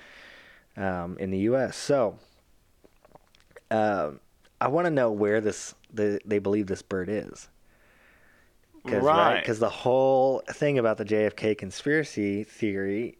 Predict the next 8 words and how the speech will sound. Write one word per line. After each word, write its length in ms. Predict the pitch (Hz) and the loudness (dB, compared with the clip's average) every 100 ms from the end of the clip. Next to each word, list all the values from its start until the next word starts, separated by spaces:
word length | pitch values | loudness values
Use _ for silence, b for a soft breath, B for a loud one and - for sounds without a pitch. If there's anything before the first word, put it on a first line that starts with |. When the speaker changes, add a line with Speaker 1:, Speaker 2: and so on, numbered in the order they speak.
| - | -2
Speaker 1:
is 260 | 113 101 | -2 -2
whether 380 | 98 107 131 139 | 0 2 2 2
or 40 | |
not 460 | 110 101 95 101 - b b b b - | 2 2 2 -2 -8 b b b b -2
Lee 140 | 113 | 0
Harvey 300 | 110 107 101 | 2 2 2
Oswald 680 | 120 123 104 92 90 90 95 - b b b b b b _ _ _ | 2 2 2 0 0 -4 -10 -20 b b b b b b _ _ _
shot 680 | - - - 135 117 107 104 | -14 -8 -2 2 2 2 0